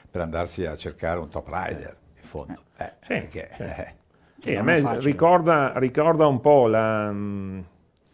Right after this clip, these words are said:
Speaker 3: c'è anche sentirla in pista, ecco, del, usano magari una marcia in più rispetto agli altri, no? Cioè cambiano una volta in più,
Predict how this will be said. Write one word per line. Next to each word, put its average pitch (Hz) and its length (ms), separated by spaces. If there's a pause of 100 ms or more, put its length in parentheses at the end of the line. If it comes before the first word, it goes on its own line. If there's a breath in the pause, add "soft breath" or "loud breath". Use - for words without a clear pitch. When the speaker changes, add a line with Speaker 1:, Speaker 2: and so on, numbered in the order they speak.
(240 soft breath)
Speaker 3:
c'è - 100
anche 127 160
sentirla 131 340
in 123 140
pista, 107 400
ecco, 104 320
del, 98 280
usano 117 640
magari 110 280
una 113 80
marcia 110 300
in 104 60
più 101 200
rispetto 101 340
agli 104 160
altri, 98 420
no? 98 160
Cioè 90 140
cambiano 101 340
una 95 140
volta 95 280
in 92 100
più, 98 280